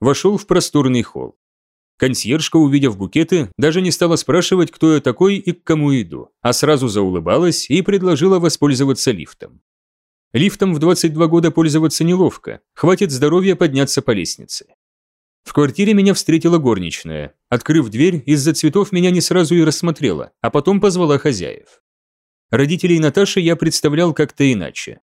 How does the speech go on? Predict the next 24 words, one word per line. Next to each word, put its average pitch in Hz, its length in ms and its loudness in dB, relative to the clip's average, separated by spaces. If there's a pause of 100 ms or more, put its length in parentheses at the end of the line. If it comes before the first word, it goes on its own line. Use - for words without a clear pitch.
(520)
Думал, 190 340 2
что - 180 0
если 165 240 2
граф 139 280 0
и 135 40 -6
графиня, 123 540 0
то 147 160 0
обязательно 170 560 2
стройные 190 540 0
сухопарые 160 560 0
старики 139 480 0
в - 80 -10
париках 156 440 0
времен 165 300 2
Людовика 147 440 0
шестнадцатого 143 800 -2
и 156 140 0
в 190 80 -4
соответствующих 143 800 0
нарядах. 85 580 -6 (720)
Он 185 160 2
обязательно 135 540 0
в - 60 -20
камзоле, 110 600 -2